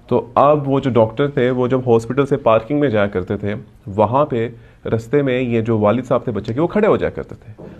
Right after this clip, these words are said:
कि मैं इन्हें रास्ते में पकड़ के पूछूं कि अब क्या हालात हैं, क्या हालात हैं, क्योंकि आईसीयू में वो सिर्फ सुबह एक मिनट और रात के एक मिनट, सुबह माँ, सुबह बाप, सिर्फ इतना जाने देते। तो वो रोज़ाना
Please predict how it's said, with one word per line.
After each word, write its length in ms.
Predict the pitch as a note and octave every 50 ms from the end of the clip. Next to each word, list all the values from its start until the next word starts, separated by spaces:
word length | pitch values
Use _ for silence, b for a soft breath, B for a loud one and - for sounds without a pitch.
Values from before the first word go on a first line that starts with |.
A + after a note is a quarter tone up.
| - -
कि 60 | F3+
मैं 100 | F#3 G3+
इन्हें 140 | G#3 G#3 F#3
रास्ते 280 | E3+ E3+ E3+ - G3 G3
में 100 | G3+ G3+
पकड़ 240 | - E3 - D#3+
के 100 | D#3+ F3+
पूछूं 220 | E3 D#3 D3+ F3+ F3
कि 100 | E3+ E3+
अब 80 | D#3+ D#3+ -
क्या 120 | - D#3+ D#3
हालात 440 | D3+ C#3+ C#3+ C#3 C3+ C3 C3 C3 C3+
हैं, 100 | C3+ B2
क्या 120 | C#3 C#3
हालात 260 | C3+ C3 B2+ A#2 A2+
हैं, 60 | C3
क्योंकि 180 | C3 E3+ E3+ F3+
आईसीयू 460 | - C#3+ D3 D#3 D3+ - F3+ F#3 F3+
में 100 | E3+ F3+
वो 140 | F3 E3+ E3+
सिर्फ 200 | E3+ - F3+ - - B B B B B - -
सुबह 240 | D3 C3+ E3+ F3+ F3+
एक 160 | F3+ F3+ F3+
मिनट 260 | F3 E3+ F3 E3+ -
और 100 | E3+ D3
रात 260 | C3 B2 A#2 A#2 A#2
के 80 | - G#2
एक 120 | G2 -
मिनट, 200 | G2+ F2+ F2 -
सुबह 240 | - C3 C3 D3+ D3+
माँ, 240 | D3+ D3 C#3+ D3 D#3+
सुबह 180 | D3+ C3+ C3 A#2
बाप, 200 | G2+ G2 G2 -
सिर्फ 220 | - D#3+ - -
इतना 220 | - - C3 A#2+
जाने 200 | G#2 G2+ F#2+ F#2
देते। 260 | F2 F2 F2+ F#2 F#2 G#2+ b b b b b b b b b -
तो 60 | G3
वो 180 | G3 G#3+ G#3+ G3+
रोज़ाना 680 | F#3+ F#3 D#3 C#3 D#3+ F#3+ A#3 A3+ F3+ A2 - -